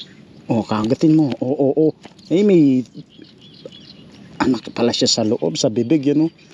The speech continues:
Pinalabas niya. Kaya pala may kasama siya kanina. Yan, tutuloy natin sa video mamaya yung konti. Mamaya, toman naman yan. Malaki siya.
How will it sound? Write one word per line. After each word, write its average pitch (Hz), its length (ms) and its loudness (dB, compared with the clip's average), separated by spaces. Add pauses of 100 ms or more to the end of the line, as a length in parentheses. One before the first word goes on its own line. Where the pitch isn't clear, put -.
(340)
Pinalabas 101 680 -2
niya. 147 220 2 (720)
Kaya 98 160 -2
pala 110 320 0
may 110 80 -2
kasama 107 400 -4
siya 113 160 -4
kanina. 110 480 0 (800)
Yan, 101 160 2
tutuloy 113 320 2
natin 123 320 0
sa 127 160 0
video 135 320 -2
mamaya 143 240 4
yung 143 80 0
konti. 143 240 0
Mamaya, 127 320 2
toman 110 240 0
naman 123 240 2
yan. 95 200 -4 (1500)
Malaki 143 400 2
siya. 233 400 2